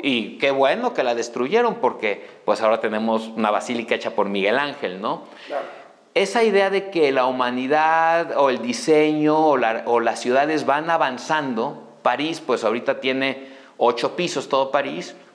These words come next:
Speaker 1: en su momento tuvieron casas antiquísimas, que también destruyeron, y gracias a eso tenemos París. Entonces, em, esa preservación que nace del trauma de la destrucción de la Segunda Guerra Mundial, lo toma la unesco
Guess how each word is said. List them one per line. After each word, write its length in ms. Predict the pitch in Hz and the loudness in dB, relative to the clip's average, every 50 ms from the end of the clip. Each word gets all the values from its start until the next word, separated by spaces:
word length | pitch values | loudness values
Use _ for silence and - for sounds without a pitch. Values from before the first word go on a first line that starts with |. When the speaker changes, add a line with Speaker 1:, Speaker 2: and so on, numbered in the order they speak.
| _ _ | _ _
Speaker 1:
en 200 | 107 104 87 - | -10 -10 -10 -6
su 100 | - 101 | -4 -4
momento 360 | 95 95 104 120 123 180 170 | -2 -2 -2 0 0 -2 0
tuvieron 360 | 120 131 117 120 127 127 123 | 0 2 2 4 2 2 0
casas 680 | 127 160 170 196 202 - - 120 - - - - - - _ _ _ _ _ | -2 0 0 0 0 -4 -8 -12 -12 -12 -16 -16 -18 -20 _ _ _ _ _
antiquísimas, 960 | - 120 107 95 117 127 123 - 226 262 247 - 247 185 139 117 87 - - - - - - - _ | -4 -4 -4 -4 -10 -12 -10 -6 -4 -4 -2 0 0 0 0 -2 -4 -8 -12 -16 -20 -20 -20 -20 _
que 120 | - 107 | -6 -4
también 340 | - 95 101 104 113 127 143 | -4 -4 -4 -2 -2 0 0
destruyeron, 640 | 165 170 175 - 175 175 160 151 139 143 160 160 156 - | 0 0 0 0 0 2 2 2 0 0 -2 -4 -4 -6
y 120 | 143 117 | -4 -2
gracias 380 | 113 120 120 120 - 135 120 120 | 0 0 0 0 -2 -6 -4 -4
a 60 | 117 | -4
eso 160 | 113 135 131 | -4 -4 -2
tenemos 400 | 139 113 98 101 104 110 113 - | -2 -2 -2 -2 -6 -6 -6 -4
París. 480 | - 143 151 170 180 170 - - - - - - - - - - - - - - - | -4 -4 -2 -2 -4 -6 -8 -12 -14 -18 -20 -20 -20 -20 -20 -20 -20 -20 -20 -8 -6
Entonces, 720 | 139 131 - - 170 180 175 - 190 185 - - - - - - | -6 -4 0 0 -2 0 2 2 0 0 0 -6 -12 -14 -6 0
em, 540 | 156 151 151 147 143 139 135 131 131 117 - - - - | 2 4 4 4 2 0 -2 -4 -6 -6 -10 -14 -8 -4
esa 300 | - 165 165 220 214 214 | -4 -2 0 0 -2 -2
preservación 680 | - 190 170 - - 151 143 139 131 - - 160 160 156 | -2 -4 -4 -2 -2 0 0 0 -2 0 -2 -2 -2 0
que 140 | - 143 131 | 0 0 0
nace 340 | 139 147 156 156 - 170 | 0 -2 -4 -2 -2 -2
del 220 | 151 143 123 113 - | 0 0 -2 -2 -2
trauma 360 | 143 139 139 143 143 143 143 | 0 0 0 0 0 -2 -2
de 80 | 135 127 | 0 0
la 100 | 120 110 | 0 0
destrucción 480 | 107 - - 104 101 - - 143 143 | -2 -2 -6 -10 -10 0 0 2 2
de 80 | 135 123 | 4 2
la 100 | 110 101 | 0 0
Segunda 400 | - 107 104 110 131 139 135 123 | -2 -4 -2 -2 -2 -2 0 0
Guerra 260 | 120 127 127 123 113 | 0 0 0 0 -2
Mundial, 760 | 110 107 101 98 92 92 98 110 123 156 202 247 269 247 - - - - - - _ _ _ _ _ _ _ _ _ _ _ - - - - - - - - - _ | -2 -4 -6 -6 -6 -2 2 2 4 4 2 0 -4 -8 -12 -18 -20 -20 -20 -20 _ _ _ _ _ _ _ _ _ _ _ -20 -20 -20 -20 -20 -20 -20 -20 -6 _
lo 260 | 120 123 135 135 135 | 2 4 4 4 2
toma 340 | - 185 185 185 185 180 175 | 2 2 2 2 2 0 0
la 160 | 165 151 127 | 2 0 0
unesco 720 | 123 123 131 139 135 127 - - - - 147 175 220 220 | 0 0 -2 -2 -4 -4 -6 -14 -6 -4 -4 -4 -4 -10